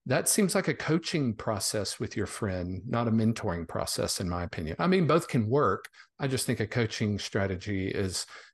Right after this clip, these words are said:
is probably more appropriate for people who, who aren't at rock bottom, who aren't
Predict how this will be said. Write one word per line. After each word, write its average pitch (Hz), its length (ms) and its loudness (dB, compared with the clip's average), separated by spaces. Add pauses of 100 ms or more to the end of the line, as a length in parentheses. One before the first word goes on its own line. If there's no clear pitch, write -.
is 104 220 -2
probably 107 460 -2
more 98 200 -2
appropriate 101 560 -2
for 101 140 -6
people 113 320 -2
who, 107 320 0 (600)
who 123 160 4
aren't 131 160 4
at - 100 0
rock - 260 -2
bottom, 95 480 -4 (120)
who 123 260 0
aren't 127 300 0